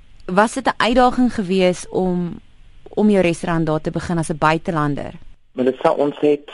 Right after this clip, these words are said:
Speaker 2: ehm, ja, ek, ek het nog nooit vir mense baie gesê actually van hoe moeilik dit was vir my nie, maar dit was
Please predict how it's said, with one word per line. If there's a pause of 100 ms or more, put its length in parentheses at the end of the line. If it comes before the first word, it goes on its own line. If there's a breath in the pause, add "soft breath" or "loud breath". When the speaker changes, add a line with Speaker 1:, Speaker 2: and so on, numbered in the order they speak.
(100)
Speaker 2:
ehm, (720 loud breath)
ja, (120)
ek, (680)
ek
het
nog
nooit
vir
mense
baie
gesê
actually
van
hoe
moeilik
dit
was
vir
my
nie,
maar
dit
was